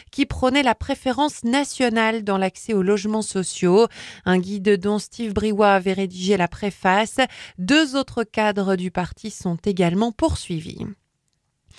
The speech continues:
Un préavis de grève a été déposé chez Ilevia, le réseau de transport en commun de la métropole lilloise, pour ce vendredi. Les salariés demandent en effet une prime J O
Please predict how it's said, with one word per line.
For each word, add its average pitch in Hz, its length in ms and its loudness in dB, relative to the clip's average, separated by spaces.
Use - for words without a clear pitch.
Un 311 120 8
préavis 269 400 2
de 220 40 -10
grève 226 360 0
a 220 80 2
été 220 260 -4
déposé 214 480 -2
chez - 260 -6
Ilevia, 214 840 2
le 220 220 2
réseau 220 380 -2
de 208 200 2
transport 226 500 -2
en 220 100 0
commun 226 380 0
de 214 160 0
la 202 260 4
métropole 226 560 0
lilloise, 233 720 2
pour 208 160 -6
ce - 160 -4
vendredi. 208 840 -2
Les 262 200 4
salariés 254 480 2
demandent 240 460 -2
en 247 120 0
effet 262 520 -2
une 233 180 -2
prime 277 420 -2
J 254 400 2
O 285 240 4